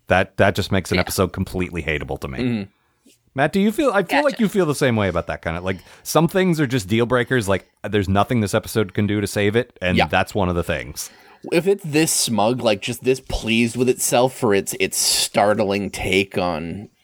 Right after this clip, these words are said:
Speaker 1: Yeah.
Speaker 3: on the, on, uh, you know,
Speaker 1: I mean,
Speaker 3: whatever.
Speaker 1: of course, of course, this is how Starfleet feels. Starfleet,
Speaker 3: Yeah,
Speaker 1: in
Speaker 3: no, and
Speaker 1: general,
Speaker 3: that makes sense to me.
Speaker 1: like, their
Speaker 3: But
Speaker 1: philosophies all sort of feel like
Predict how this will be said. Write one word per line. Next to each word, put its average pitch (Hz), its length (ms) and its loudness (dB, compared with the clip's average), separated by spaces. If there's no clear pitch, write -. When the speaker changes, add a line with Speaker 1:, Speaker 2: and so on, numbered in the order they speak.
Speaker 1:
Yeah. 101 140 0
Speaker 3:
on 85 180 -2
the, 87 300 0
on, 87 380 0
uh, 78 280 0
you - 80 -2
know, 247 60 2
Speaker 1:
I - 20 6
mean, 311 100 4
Speaker 3:
whatever. 180 180 4
Speaker 1:
of 175 40 -2
course, - 400 2
of 226 140 0
course, 285 280 2
this 175 240 2
is 151 120 0
how 131 120 4
Starfleet 104 520 2
feels. 76 320 -4
Starfleet, 143 440 -2
Speaker 3:
Yeah, 440 160 0
Speaker 1:
in 269 80 0
Speaker 3:
no, 294 160 0
and 185 100 2
Speaker 1:
general, 190 280 2
Speaker 3:
that 202 120 0
makes 208 240 -2
sense 247 300 0
to 135 100 -4
me. - 300 -10
Speaker 1:
like, 117 220 0
their 139 140 4
Speaker 3:
But - 60 -14
Speaker 1:
philosophies 131 680 2
all 104 220 4
sort 104 320 0
of 98 100 2
feel 101 280 -2
like 101 200 2